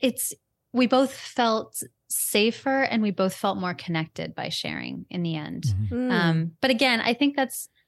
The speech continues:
Speaker 1: that's partly us, right? Like, everybody has to find their own dynamic and what works for them.
Speaker 3: Mm.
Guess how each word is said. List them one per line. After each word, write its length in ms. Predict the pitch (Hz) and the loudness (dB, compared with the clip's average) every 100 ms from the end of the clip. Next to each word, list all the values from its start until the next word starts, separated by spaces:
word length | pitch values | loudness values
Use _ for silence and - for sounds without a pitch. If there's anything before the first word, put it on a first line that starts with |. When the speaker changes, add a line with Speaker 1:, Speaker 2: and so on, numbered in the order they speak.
| - | 0
Speaker 1:
that's 160 | 254 247 | 0 0
partly 460 | - 254 247 226 - | 2 2 4 0 2
us, 400 | 190 269 - - | 0 2 -2 2
right? 240 | 220 226 | 2 4
Like, 180 | 214 190 | 2 0
everybody 340 | 196 202 190 180 | 0 0 0 -2
has 260 | 170 170 | -2 -4
to 80 | - | -4
find 320 | - 165 165 | -2 0 0
their 160 | 156 151 | 0 -2
own 400 | 156 156 156 160 - | -2 -2 -2 -4 -2
dynamic 560 | 160 156 156 156 156 | -2 -2 -2 -4 -4
and 120 | 151 151 | -6 -6
what 160 | 151 | -6
works 280 | 156 156 - | -8 -8 -8
for 120 | 156 | -6
them. 340 | 156 156 160 - _ _ _ - | -4 -4 -6 -10 _ _ _ -8
Speaker 3:
Mm. 240 | 190 180 | -4 -4